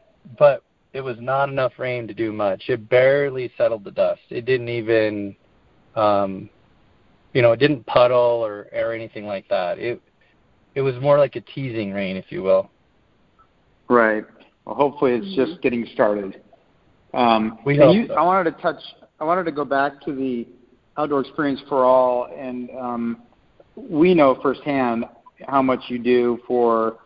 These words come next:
Speaker 2: kids like Jennifer, um, that have illnesses, as well as the Wounded Warriors. And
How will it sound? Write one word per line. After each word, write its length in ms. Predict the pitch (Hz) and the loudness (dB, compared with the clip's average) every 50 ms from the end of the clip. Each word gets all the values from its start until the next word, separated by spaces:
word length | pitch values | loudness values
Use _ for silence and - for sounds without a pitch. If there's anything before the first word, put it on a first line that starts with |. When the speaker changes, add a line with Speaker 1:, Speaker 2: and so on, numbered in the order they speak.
| _ _ _ _ _ - - - | _ _ _ _ _ -20 -10 -2
Speaker 2:
kids 340 | - 165 151 147 143 135 - - - - - - - | 2 4 4 4 4 2 -2 -8 -16 -18 -18 -12 -8
like 200 | 131 123 120 - | -6 -6 -6 -4
Jennifer, 720 | - 135 131 127 127 - 139 131 127 127 127 127 - - - | -4 -4 -4 -4 -2 -2 0 2 2 2 2 0 0 -4 -8
um, 460 | - 120 120 117 117 113 113 113 113 - _ _ _ _ _ _ _ _ - - 190 - - - | -10 -8 -6 -6 -4 -4 -6 -6 -8 -10 _ _ _ _ _ _ _ _ -20 -18 -16 -14 -6 -2
that 160 | 120 117 113 | 0 2 2
have 440 | 123 127 123 123 120 117 113 113 - - - - | 4 4 4 6 4 4 2 0 -6 -10 -10 -4
illnesses, 760 | 147 143 147 143 135 131 - - 139 131 127 127 123 123 123 - _ _ _ _ _ - | -2 0 0 0 -2 -2 0 0 2 4 4 4 2 0 -2 -6 _ _ _ _ _ -6
as 180 | 127 120 107 | -4 -4 0
well 260 | 117 135 139 135 135 131 | 2 4 4 4 4 2
as 60 | 120 | -2
the 60 | 123 | -6
Wounded 340 | 123 127 131 131 127 123 110 | -6 -6 -4 -4 -4 -6 -6
Warriors. 580 | 110 120 127 127 127 127 123 120 120 117 113 - | -4 -2 0 0 0 0 0 -2 -2 -4 -6 -6
And 240 | 117 113 110 107 104 | -8 -8 -8 -8 -10